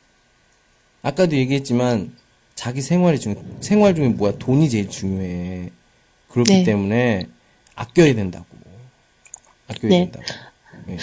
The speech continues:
Speaker 2: 돈, 돈이 <laughs> 너무
Speaker 1: 그것만
Speaker 2: 중요해요.
Speaker 1: 생각하면, 그것만 생각하면 진짜 이렇게 말할 수가 없어. 방을 찾아? 뭐?
Speaker 2: 음.
Speaker 1: 새로운 생활을 해? 더 외로울걸?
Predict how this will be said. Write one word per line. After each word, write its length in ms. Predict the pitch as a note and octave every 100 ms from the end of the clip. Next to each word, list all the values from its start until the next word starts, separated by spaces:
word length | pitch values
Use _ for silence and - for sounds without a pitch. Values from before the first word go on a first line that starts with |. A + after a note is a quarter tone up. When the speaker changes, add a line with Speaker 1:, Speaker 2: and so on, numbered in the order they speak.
| - - -
Speaker 2:
돈, 360 | - G3+ G3+ G3+
돈이 320 | - G#3 G3+ G#3+
<laughs> 1000 | - G3+ G3+ - - A#3 - - -
너무 180 | G#3 A3 A#3+
Speaker 1:
그것만 320 | A3+ - A3
Speaker 2:
중요해요. 80 | A3
Speaker 1:
생각하면, 720 | G#3+ F#3 F#3 D#3 D#3+ B2+ -
그것만 440 | - C#3 F3+ F#3+ F3
생각하면 540 | F3 - - D3+ C#3
진짜 300 | C3 D3 E3+
이렇게 340 | B2+ C#3+ - F3
말할 280 | F#2 A#2 D3
수가 240 | - B2
없어. 360 | G2 - A#2+ - - - _ _ _
방을 380 | - A#2 D3+ D#3+
찾아? 460 | - B2+ D3+ G#3+ B3 _ _ _ _ _ _ -
뭐? 120 | D#3+
Speaker 2:
음. 240 | G3+ G3 - -
Speaker 1:
새로운 400 | - A3+ A3 F#3+
생활을 440 | G3+ G3+ F3+ E3+
해? 240 | F3+ E3+ - _ _
더 160 | - B2+
외로울걸? 840 | D#3 G#3+ G3+ F3+ C#3+ A#2+ G3 C4